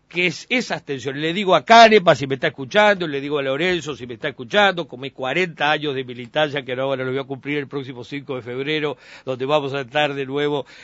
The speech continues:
en el Palacio Legislativo, donde hace cuarenta años estuvimos en el cinco de febrero del setenta y uno. Compañeros,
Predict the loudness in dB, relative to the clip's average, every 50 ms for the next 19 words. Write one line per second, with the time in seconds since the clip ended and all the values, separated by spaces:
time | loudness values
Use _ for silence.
0 | -18 -10 -6 -6 -6 -4 -2 -2 -2 -2 -2 -2 -6 -6 -6 -6 -8 -8 -6 -4
1 | -2 -2 -2 -2 -2 -6 -10 -12 -12 -12 -12 -10 -6 -4 -2 -2 -2 -2 -2 -2
2 | -2 -2 -2 -4 -6 -8 -10 _ -12 -8 -2 0 0 0 0 -4 -8 -10 -10 -14
3 | -14 -10 -10 -10 -8 -8 -8 -8 -8 -8 -6 -4 -4 -4 -4 -6 -8 -10 -10 -10
4 | -6 -4 -4 -4 -2 -2 -2 -2 -4 -6 -10 -20 -20 -20 -20 -20 -20 -18 _ -6
5 | -4 -2 -2 0 2 2 2 2 2 0 -2 -6 -10